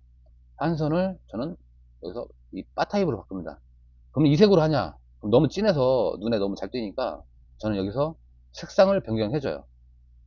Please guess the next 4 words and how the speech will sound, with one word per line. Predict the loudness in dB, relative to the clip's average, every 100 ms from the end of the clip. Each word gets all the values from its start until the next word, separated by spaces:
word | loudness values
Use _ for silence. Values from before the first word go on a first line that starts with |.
| -20 -20 -20 -20 -20 -20 -20 -20 -20 -20 -10
흰색을 | 2 8 10 10
누르신 | 6 4
다음에 | 4 2 2 0 -6 -6
여기서 | 0 4 4